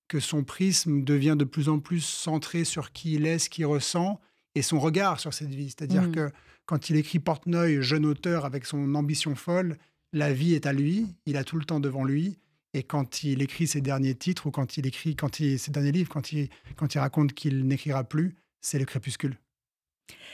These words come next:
Speaker 2: À un moment donné, dans le, dans le livre, euh, Joël Dicker, euh, notre, l'un de nos personnages, Arpad, et puis on va parler des autres aussi. C'est bizarre d'ailleurs comme prénom.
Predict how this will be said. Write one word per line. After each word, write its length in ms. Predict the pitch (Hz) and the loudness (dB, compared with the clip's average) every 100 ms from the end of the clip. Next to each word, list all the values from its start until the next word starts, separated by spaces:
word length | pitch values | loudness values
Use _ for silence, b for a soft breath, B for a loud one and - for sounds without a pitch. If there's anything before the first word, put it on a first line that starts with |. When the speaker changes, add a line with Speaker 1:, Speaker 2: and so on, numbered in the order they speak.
| B B | B B
Speaker 2:
À 60 | 196 | 6
un 40 | |
moment 220 | 208 233 | 8 8
donné, 200 | 247 294 | 8 10
dans 180 | 240 190 | 8 8
le, 280 | 180 175 170 | 6 4 4
dans 160 | 165 165 | 2 2
le 120 | 160 | 2
livre, 340 | 170 240 277 | 2 4 6
euh, 460 | 202 - 180 175 170 | 4 6 6 6 6
Joël 360 | 165 170 165 156 | 6 6 6 4
Dicker, 540 | 160 - 214 240 269 277 | 2 4 6 8 8 6
euh, 800 | 208 202 180 175 175 170 165 | 6 6 6 6 6 6 6
notre, 400 | 165 165 - - | 6 2 0 2
l'un 240 | 156 160 170 | 2 4 4
de 60 | |
nos 100 | 165 | 4
personnages, 580 | 156 151 - 202 233 269 | 4 -2 2 4 6 6
Arpad, 420 | 185 170 220 262 285 | 4 2 4 6 4
et 40 | |
puis 120 | 175 | 4
on 80 | 165 | 2
va 100 | 156 | 0
parler 260 | 156 160 165 | 0 0 2
des 160 | 160 | 4
autres 140 | 196 208 | 4 4
aussi. 220 | 196 254 | 0 2
C'est 80 | 262 | 2
bizarre 260 | 254 254 | 4 4
d'ailleurs 160 | 196 185 | 4 2
comme 160 | 190 180 | 2 0
prénom. 300 | 180 175 | 0 0